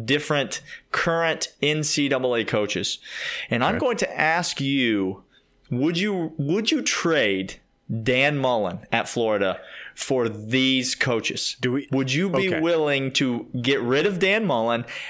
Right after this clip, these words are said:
Speaker 1: and take this coach as the new coach of Florida? In other words, would it be worse for Florida if this
Speaker 2: Yeah.
Speaker 1: coach replaced
Speaker 2: Yeah.
Speaker 1: Dan Mullen? So
Speaker 2: Yeah.
Speaker 1: we are scraping the bottom of the barrel here,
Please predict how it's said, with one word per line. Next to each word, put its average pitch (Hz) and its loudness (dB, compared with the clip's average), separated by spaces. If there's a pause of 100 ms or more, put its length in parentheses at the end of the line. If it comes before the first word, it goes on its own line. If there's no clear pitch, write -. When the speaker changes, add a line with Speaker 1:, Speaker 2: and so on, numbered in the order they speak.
Speaker 1:
and 117 0
take 180 0
this 165 0
coach 113 0
as 123 0
the 131 2
new 147 0
coach 143 0
of 123 -2
Florida? 117 0
In 131 2
other 143 0
words, 131 0 (640)
would 139 2
it 127 -2
be 131 2
worse 123 0
for 123 0
Florida 98 0 (200)
if 110 -2
this 123 2
Speaker 2:
Yeah. 101 2
Speaker 1:
coach 135 -2
replaced 135 0
Speaker 2:
Yeah. 127 -4
Speaker 1:
Dan 123 2
Mullen? 104 -2
So - 0
Speaker 2:
Yeah. 131 0 (160)
Speaker 1:
we 180 4
are 160 2
scraping 202 0
the 214 0
bottom 185 2
of 285 -4
the 269 0
barrel 113 4
here, 117 2